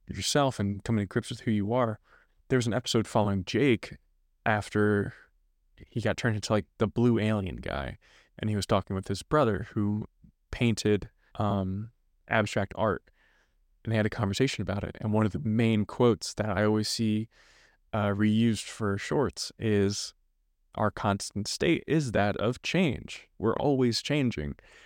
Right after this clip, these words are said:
It's not normal for us to be stagnant. It's, uh, that's not our natural state of being. Our natural state of being is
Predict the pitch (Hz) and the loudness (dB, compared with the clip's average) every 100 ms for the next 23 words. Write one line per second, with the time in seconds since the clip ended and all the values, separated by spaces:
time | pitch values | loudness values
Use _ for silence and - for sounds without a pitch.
0 | - _ _ - - 135 131 117 120 151 | -20 _ _ -6 -2 2 2 4 4 4
1 | 135 110 120 104 104 - 104 107 110 107 | 2 0 0 0 0 -2 0 0 0 -2
2 | - 113 104 - 69 64 - - - - | -2 -2 -2 -4 -8 -8 -10 -10 -10 -12
3 | _ _ - 50 - 123 - 131 127 - | _ _ -14 -8 -2 -2 -2 0 2 0
4 | - 123 110 104 107 110 - 110 107 104 | 0 0 0 0 -2 -2 -6 -4 -2 -4
5 | - _ - - 117 110 95 - 117 101 | -10 _ -8 2 4 4 2 2 2 0
6 | - - - 104 104 123 104 - 110 90 | -6 -14 -8 -2 -2 0 -2 0 0 2
7 | 127 120 107 - 104 95 | 2 2 0 -2 -2 -2